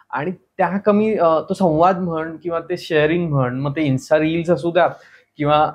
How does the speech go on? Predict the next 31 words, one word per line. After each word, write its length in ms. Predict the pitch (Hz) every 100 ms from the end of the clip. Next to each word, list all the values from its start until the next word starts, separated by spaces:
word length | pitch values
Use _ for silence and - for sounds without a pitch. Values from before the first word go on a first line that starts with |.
| 147 -
चॅट 200 | 131 131
बॉक्सवरचे 560 | 147 151 - 156 151
तुमचे 200 | 156 151
मेसेजेस 460 | 160 135 143 165 175
असू 200 | 175 196
द्यात 160 | 190 - - _ _
किंवा 160 | 233 247
वन 220 | 214 190
टू 160 | 180 190
वन 120 | 185
शेअरिंग 360 | 180 151 143
असू 160 | 120 -
द्यात, 100 | 117
ते 120 | -
कमी 240 | 202 208 220
व्हायला 220 | 185 143
लागतं 340 | 117 - 185 233 _ _ _ -
आणि 300 | 180 240 247
एकंदरीतच 720 | 170 - 233 233 247 262 254
मग 100 | 254
असं 260 | 202 - 233 233
कुठल्या 260 | 196 143 196
तरी 100 | 240
दोघांपैकी 540 | 208 170 160 196 214 208
एका 260 | 196 208
व्यक्तीला 380 | 202 185 - 190 226 - _ -
ते 80 | 269
जाणवतंय 640 | 208 135 160 185 147 151
की 120 | 175
कमी 300 | 170 156 175
होतंय 400 | 165 143 - 156